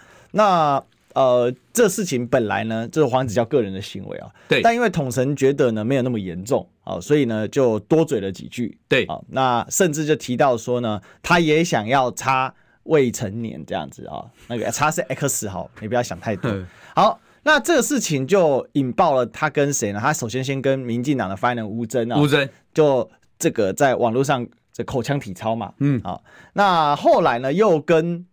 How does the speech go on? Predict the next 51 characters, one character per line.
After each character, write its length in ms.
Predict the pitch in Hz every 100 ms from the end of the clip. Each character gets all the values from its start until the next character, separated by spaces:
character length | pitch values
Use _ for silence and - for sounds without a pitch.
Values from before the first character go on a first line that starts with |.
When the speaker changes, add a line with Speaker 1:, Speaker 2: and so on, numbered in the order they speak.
| -
Speaker 1:
呃， 180 | 113 107
苗 220 | 127 135
博 180 | 139 147
雅， 140 | 104
民 200 | 117 135
进， 220 | 160 147 -
哎， 140 | 117
这 140 | 123
个 60 | 123
不 100 | 123
算 140 | 143
民 120 | 120 110
进 200 | 123 98
党， 120 | 52
但 100 | 117
是 140 | 120 123
就 100 | 127
是 320 | - 123 107 - _
泛 260 | - 165 151
绿 100 | 139
的 120 | 120
苗 180 | 110 104
博 180 | 113
雅 200 | 113 87
哈， 200 | - - - -
Speaker 2:
阿 160 | - 202
苗。 420 | 202 147 135 170
Speaker 1:
哎， 200 | - 139
对， 420 | 113 135 113 101 101 110
台 140 | 117 139
北 120 | 113
市 200 | - 135
议 60 |
员 140 | 120 78
哦， 120 | 71 65
然 120 | 123
后 240 | 143 117 -
他 180 | - 208
们 140 | 185
呢 160 | 147 143
也 340 | 135 131 107 101
在， 320 | 160 127 - -
啊， 260 | 85 65 50 -
就 120 | 131
等 160 | 113
于 80 | 110
说 400 | 104 127 123 123
在 280 | 123 127 107
空 260 | - 156 151
中 220 | 139 139
呢 180 | 117